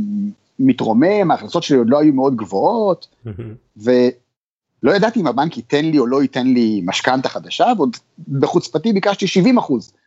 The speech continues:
Speaker 1: משכנתה מהבית, לא איזה ארבעים או חמישים, שבעים אחוז, אני רוצה את המקסימום האפשרי, כאילו. וידעתי שעל הנתונים, על פי הנתונים היבשים, אני לא אקבל את כמה שאני מבקש, כאילו.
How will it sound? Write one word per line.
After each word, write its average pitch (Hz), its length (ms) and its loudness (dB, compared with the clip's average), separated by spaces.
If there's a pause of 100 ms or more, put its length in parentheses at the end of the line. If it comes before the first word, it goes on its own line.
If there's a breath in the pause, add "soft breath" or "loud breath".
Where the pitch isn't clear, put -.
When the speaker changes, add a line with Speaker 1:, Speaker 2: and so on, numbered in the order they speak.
(340)
Speaker 1:
משכנתה 135 440 -2
מהבית, 120 360 0
לא 196 220 0
איזה 165 220 2
ארבעים 160 600 0
או 139 60 0
חמישים, 131 340 -4
שבעים 226 360 0
אחוז, 147 220 0
אני 113 100 0
רוצה 107 120 -8
את - 60 -4
המקסימום 214 460 0
האפשרי, 104 460 0
כאילו. 71 240 -16 (1000)
וידעתי 120 880 2
שעל 135 220 -2
הנתונים, 117 460 2 (160)
על 104 160 -4
פי 175 80 4
הנתונים 165 360 2
היבשים, 160 680 0
אני 110 180 0
לא 135 200 4
אקבל 131 340 -2
את 104 80 -8
כמה 123 240 -2
שאני 107 200 -10
מבקש, - 460 -10
כאילו. - 200 -20